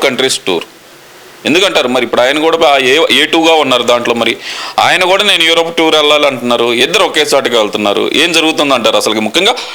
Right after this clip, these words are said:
యూరప్ కంట్రీస్లో అంటేనే, ఆ, ఇతర దేశాల నుంచి వచ్చే నేరస్తులకు రక్షణ కల్పిస్తున్నారని చెప్పి ఒక అపవాదు అయితే ఉంది. ఆ దేశం నుంచి నాకు ప్రాణహాని ఉంది అని కనుక వాళ్ళు అక్కడ ప్రూవ్ చేసుకోగలిగితే, లేదు వాళ్ళు వాదించుకోగలిగితే కనుక మూడు కోట్లు కడితే వాళ్ళ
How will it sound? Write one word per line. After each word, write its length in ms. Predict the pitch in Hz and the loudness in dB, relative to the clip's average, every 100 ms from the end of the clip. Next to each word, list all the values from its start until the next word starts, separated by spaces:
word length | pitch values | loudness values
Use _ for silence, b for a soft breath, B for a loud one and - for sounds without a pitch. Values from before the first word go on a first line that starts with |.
| B - | B -2
యూరప్ 240 | 175 214 190 | 0 0 -2
కంట్రీస్లో 460 | 190 190 180 185 175 | -2 -2 0 0 0
అంటేనే, 320 | 165 165 175 214 - B B B 127 | 0 0 0 -2 -6 B B B 2
ఆ, 20 | 135 127 113 - - - _ _ - _ - | 4 4 2 -2 -10 -20 _ _ -20 _ -4
ఇతర 160 | - 240 233 | 0 0 2
దేశాల 260 | 226 220 208 208 | 2 2 0 0
నుంచి 140 | 190 185 | -2 -2
వచ్చే 160 | 190 170 | 0 0
నేరస్తులకు 440 | 160 165 165 170 165 | 0 0 0 0 2
రక్షణ 240 | 135 - 160 | 0 0 -2
కల్పిస్తున్నారని 600 | 156 147 151 151 143 139 | 0 -2 -2 0 0 0
చెప్పి 120 | 143 151 | 0 0
ఒక 80 | 123 113 | 0 0
అపవాదు 360 | 143 156 147 | 0 0 2
అయితే 180 | 139 151 143 | 0 0 0
ఉంది. 200 | 104 92 92 - B B B B B - - 135 | 0 0 -2 -6 B B B B B -10 -2 0
ఆ 20 | 147 | 0
దేశం 220 | 175 196 196 | 0 0 -2
నుంచి 140 | 185 | 0
నాకు 120 | 185 160 | 0 0
ప్రాణహాని 480 | 143 160 175 165 165 139 | 0 2 2 0 0 0
ఉంది 220 | 143 170 170 | 0 2 2
అని 120 | 160 | 0
కనుక 160 | 156 151 151 | 0 2 2
వాళ్ళు 140 | 139 | 2
అక్కడ 140 | 139 131 | 2 0
ప్రూవ్ 180 | 165 147 151 | 0 0 0
చేసుకోగలిగితే, 560 | 151 - 143 135 139 147 | 0 0 0 0 0 0
లేదు 120 | 139 151 | 2 2
వాళ్ళు 140 | 131 113 | 2 2
వాదించుకోగలిగితే 720 | 120 139 139 151 139 127 123 127 | 2 0 -2 -2 0 0 0 0
కనుక 160 | 123 131 127 | 0 0 0
మూడు 140 | 143 139 | 0 0
కోట్లు 180 | 139 143 | 0 0
కడితే 180 | 135 151 | 2 2
వాళ్ళ 120 | 143 | 2